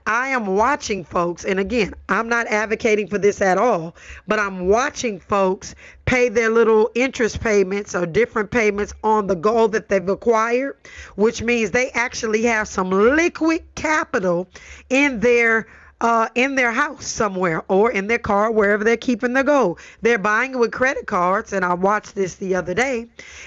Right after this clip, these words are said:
and then they're just paying the little interest on it. But in the meantime, that gold is providing some cushion or some store of value or some rainy day money.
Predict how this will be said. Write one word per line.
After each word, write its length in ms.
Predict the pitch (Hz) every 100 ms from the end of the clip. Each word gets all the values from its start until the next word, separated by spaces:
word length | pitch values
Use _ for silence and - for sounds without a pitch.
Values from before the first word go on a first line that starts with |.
| -
and 160 | 226
then 160 | 247 233
they're 120 | 233
just 240 | 196 226
paying 320 | - 247 233 214
the 80 |
little 220 | 208 214 233
interest 460 | 233 262 262 -
on 160 | 196 190
it. 80 | 170
But 140 | 190
in 100 | 190
the 80 | 180
meantime, 800 | 214 330 320 247 208 180 175 - - -
that 300 | - 220 214
gold 360 | 180 240 269 254
is 140 | 214
providing 640 | - 220 190 208 208 196 190 - -
some 260 | - 220 190
cushion 480 | - 320 - 208
or 140 | 185 185
some 180 | - 185
store 400 | - 254 247 240
of 120 | 190
value 440 | 240 240 202 185
or 160 | 180 180
some 260 | - 180
rainy 360 | 185 233 233 214
day 260 | 190 247 226
money. 400 | 180 180 165